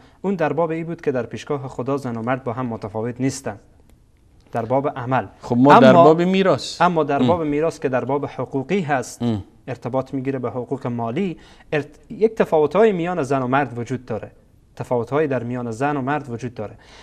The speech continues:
Speaker 1: یادتان باشه جناب استاد، ما در برنامهٔ اول که در مورد زن صحبت کردیم، در مورد حقوق زن گفتین حق مادر چند برابر حق پدر است؟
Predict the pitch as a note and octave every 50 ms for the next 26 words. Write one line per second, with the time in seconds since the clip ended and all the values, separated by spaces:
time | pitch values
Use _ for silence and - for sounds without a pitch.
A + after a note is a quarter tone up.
0 | - - - F3 A3 A3+ G#3+ - A3 G#3+ G#3+ B3 A3+ - E3 F3 F3+ F#3 E3+ D#3
1 | - F#3 F#3 F#3+ F#3 F#3 E3 D3+ C#3+ C3+ C#3 C#3 C#3 C#3+ D3 E3 F#3 F#3 - -
2 | - C3+ A#2+ B2 C3 E3 E3+ C#3+ A#2 - - B2 A#2+ A#2 A#2 A#2 A#2+ C#3 D3 D3
3 | B2+ A2+ C#3 D#3+ E3 D3 - - A#2+ A2 A2 - - - A2 G#2+ B2+ D#3+ E3 C#3
4 | A#2+ A2 B2 C3+ B2+ A#2 - B2 A2+ - B2 B2 A2+ G#2+ D3 D#3+ D3+ C#3+ D3 -
5 | E3 E3+ E3+ - - - - - - - E3 - - C#3+ C3+ C3+ C3+ D#3 D#3 D3+
6 | - - F#3+ G3+ F3+ E3+ D#3+ D#3+ D3+ D#3 D3 B2+ - D3+ - - D3+ D3 C#3+ -
7 | - - C#3 C3 C#3 C#3 D3+ D#3+ - - -